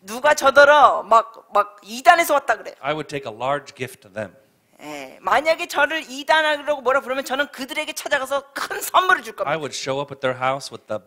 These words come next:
Speaker 2: best gifts I could.
Speaker 1: 예, 최고의 선물을 가지고 집을 찾아갈 겁니다.
Speaker 2: And I would love them.
Speaker 1: 그리고 사랑할 겁니다.
Speaker 2: And I would let them know
Speaker 1: 그리고 알려드릴 겁니다.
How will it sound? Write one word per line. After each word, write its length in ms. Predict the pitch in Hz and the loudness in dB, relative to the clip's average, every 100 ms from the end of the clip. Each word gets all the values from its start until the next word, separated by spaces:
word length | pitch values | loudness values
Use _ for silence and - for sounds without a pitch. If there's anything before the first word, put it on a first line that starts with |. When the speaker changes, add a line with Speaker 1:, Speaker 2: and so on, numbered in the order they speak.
| - | -8
Speaker 2:
best 320 | 123 131 - | -8 -8 -12
gifts 300 | 120 120 - | -10 -10 -8
I 100 | 107 104 | -10 -10
could. 240 | 101 87 _ | -14 -18 _
Speaker 1:
예, 360 | 165 180 185 170 - | -14 -10 -10 -10 -12
최고의 600 | - - 330 349 453 311 | -12 -6 -6 -4 -4 -4
선물을 720 | - 269 269 277 285 294 254 | -4 -6 -6 -8 -6 -8 -12
가지고 600 | - 220 214 254 269 269 - | -6 -6 -4 -4 -4 -4 -10
집을 340 | - 294 330 | -8 -4 -6
찾아갈 400 | - 294 269 220 | -4 -4 -2 -4
겁니다. 240 | 208 156 113 | -8 -14 -8
Speaker 2:
And 60 | |
I 80 | 135 | -8
would 200 | 135 101 | -8 -10
love 300 | 107 127 139 | -8 -8 -8
them. 280 | 131 135 156 _ _ - | -12 -12 -14 _ _ -18
Speaker 1:
그리고 300 | 175 185 180 | -10 -6 -6
사랑할 460 | - - 302 262 | -6 -2 0 -2
겁니다. 180 | - 135 | -8 -14
Speaker 2:
And 80 | 110 | -10
I 40 | 143 | -8
would 160 | 131 | -8
let 200 | 123 139 | -8 -10
them 220 | - 123 117 | -10 -14 -14
know 240 | 104 90 _ _ - | -16 -16 _ _ -16
Speaker 1:
그리고 300 | - 196 208 | -8 -6 -2
알려드릴 500 | - 254 311 302 254 | -2 0 -2 -2 -8
겁니다. 320 | - 151 - | -8 -10 -12